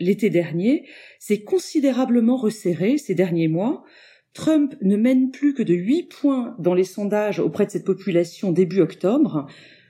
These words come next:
Aujourd'hui, cinquante-deux pour cent des catholiques indiquent vouloir voter Trump, contre quarante-quatre pour cent pour Biden, donc un score qui s'est beaucoup arrangé pour ce dernier.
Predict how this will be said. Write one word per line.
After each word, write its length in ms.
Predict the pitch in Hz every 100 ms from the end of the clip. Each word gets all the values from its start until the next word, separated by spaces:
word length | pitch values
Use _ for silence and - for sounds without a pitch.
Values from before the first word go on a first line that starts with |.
| _ -
Aujourd'hui, 600 | 240 202 170 165 240 294
cinquante-deux 600 | - 302 285 262 240 240
pour 160 | 220
cent 180 | - 226
des 120 | 190
catholiques 680 | - 170 190 170 190 190 147 - - _
indiquent 500 | 202 208 190 240 - 151
vouloir 360 | 196 185 190
voter 360 | 170 160 170 160
Trump, 420 | - 233 320 - 165 - _ -
contre 420 | 269 311 - - -
quarante-quatre 540 | 269 247 220 226 220
pour 160 | - 165
cent 220 | - 240
pour 160 | 262 165
Biden, 600 | 151 143 160 233 254 - - - _ _ _
donc 380 | 151 226 262 -
un 100 | 214
score 360 | 220 - 254 262
qui 100 | -
s'est 140 | -
beaucoup 240 | 170 196 269
arrangé 380 | 214 175 175 247
pour 140 | 190
ce 100 | -
dernier. 480 | 170 170 156 135 135